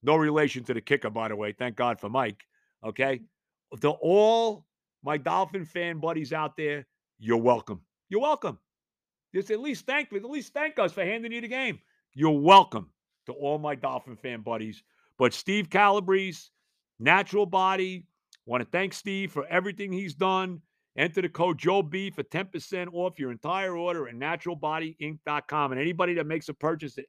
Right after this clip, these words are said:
any of the Natural Body stores, Ozone Park, Queens, Belmore, Long Island, Bay Ridge, Brooklyn, Sheepshead Bay, Brooklyn, you get a free Natural Body t-shirt valued at twenty-five bucks while supplies last. Again,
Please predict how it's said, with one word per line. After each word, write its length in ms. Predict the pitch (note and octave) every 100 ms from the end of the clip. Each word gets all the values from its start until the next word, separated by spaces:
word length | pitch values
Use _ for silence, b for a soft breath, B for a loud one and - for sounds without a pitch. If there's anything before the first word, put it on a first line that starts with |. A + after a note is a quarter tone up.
| G#3
any 200 | B3 G3+
of 60 |
the 60 | E3
Natural 260 | E3 D3+
Body 260 | C#3+ C#3+ C3
stores, 400 | - C3 B2+ A2+ _ _ _ D#3
Ozone 320 | F#3 F3+ E3
Park, 240 | D3+ D3
Queens, 400 | - C#3 C3 A2
Belmore, 440 | - D#3+ F3 E3 D#3+
Long 220 | D3+ C3+
Island, 320 | C3 B2+ B2 -
Bay 160 | F#3
Ridge, 200 | F3 D#3
Brooklyn, 280 | - D3+ C3+
Sheepshead 420 | - A3 - F#3
Bay, 140 | D3+ D3+
Brooklyn, 340 | C3 B2+ C#3+ - _ _
you 100 | -
get 100 | C#3
a 40 | C3
free 260 | - F#3+
Natural 300 | E3+ E3+ -
Body 220 | C3+ C#3 B2
t-shirt 420 | D3 C#3+ C3 A#2
valued 260 | C3+ C3
at 60 | A#2
twenty-five 480 | D3 D3 C3 C3 G#2
bucks 240 | B2 - _ _ _
while 280 | A#2 C3+ C3
supplies 600 | - - C3 B2+ A#2+ A2
last. 420 | A#2 A#2+ A2+ - _ _ _
Again, 480 | G#2 F#2 C#3+ C#3 A#2+